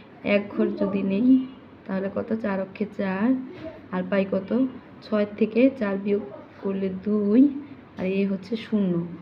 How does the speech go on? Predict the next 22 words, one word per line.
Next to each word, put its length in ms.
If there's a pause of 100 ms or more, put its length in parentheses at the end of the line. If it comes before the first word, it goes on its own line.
(280)
তাহলে 220 (100)
পাঁচবার 420
নিলে 340 (340)
বিশ, 360 (500)
চার 240
পাঁচে 260
বিশ, 280 (680)
বিশ, 180
বিশ 220
মনে 260
গেল 240
শূন্য। 280 (380)
তাহলে 220
আমরা 240
কত 140 (120)
পাই? 200 (440)
পনেরো 340
টাকা। 320 (480)
একটি 220
ডিমের 340
দাম 240
কত 140